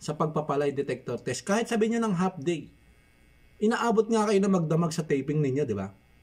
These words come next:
Yun man lang sana para maipakita ninyo na sa netizen na sincere kayo sa pagpapalay detector test. Pero nung hindi kayo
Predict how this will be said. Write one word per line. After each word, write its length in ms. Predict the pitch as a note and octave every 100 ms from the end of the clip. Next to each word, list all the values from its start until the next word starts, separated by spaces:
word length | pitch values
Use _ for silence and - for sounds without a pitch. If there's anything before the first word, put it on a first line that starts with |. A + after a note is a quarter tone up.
| _ _ - - - - - -
Yun 160 | F#3 A#3
man 160 | A#3+
lang 200 | A#3+ A#3
sana 400 | G#3+ F#3+ G3+ F3 D#3
para 320 | F#3 A3 A#3+
maipakita 600 | G#3+ G#3 F#3 F#3 G3+ G3
ninyo 320 | F#3 F3 D#3+ D3+
na 120 | D3
sa 320 | - - D3+ C#3
netizen 720 | F3+ A3+ - - A2+ G#2 G2+ - _ - - - - _ - -
na 160 | D3 D#3
sincere 520 | F3+ F3+ D#3+ A#3 A3
kayo 280 | G3+ C#3+ B2+
sa 160 | D#3+
pagpapalay 560 | F#3 F3 - F3 F#3+ E3
detector 400 | F3 F3 - D3
test. 480 | - G#3+ - - - - - - - - - - - - _ _ _ _ -
Pero 320 | E3+ F#3+ G3
nung 160 | G#3 F#3
hindi 240 | F3+ G#3+
kayo 160 | B3